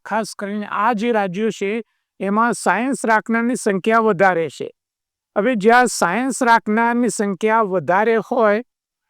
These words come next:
અને સરકારી ભરતીમાં તમે સાયન્સને વધારે વેઇટેજ આપો તો એ સમજી શકાય તેવી વસ્તુ છે. પણ ગુજરાતમાં તો જે આર્ટ્સ કોમર્સ રાખનારની ટકાવારી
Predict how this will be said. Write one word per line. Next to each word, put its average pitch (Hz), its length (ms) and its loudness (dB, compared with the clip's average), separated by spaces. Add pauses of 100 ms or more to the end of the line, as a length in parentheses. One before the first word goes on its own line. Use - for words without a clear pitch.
(140)
અને 233 220 0
સરકારી 233 640 2
ભરતીમાં 214 880 -2 (460)
તમે 226 320 2
સાયન્સને 214 840 -2 (320)
વધારે 196 480 2
વેઇટેજ 202 520 0
આપો 226 420 2 (300)
તો 240 60 -2
એ 247 100 2
સમજી 269 440 0
શકાય 214 360 -2
તેવી 185 200 -2
વસ્તુ 165 380 -6
છે. 135 240 -12 (400)
પણ 240 180 -2
ગુજરાતમાં 247 920 0 (360)
તો 254 380 2 (520)
જે 240 680 2 (520)
આર્ટ્સ 202 440 4
કોમર્સ 240 460 -2
રાખનારની 226 520 -2
ટકાવારી 214 800 -2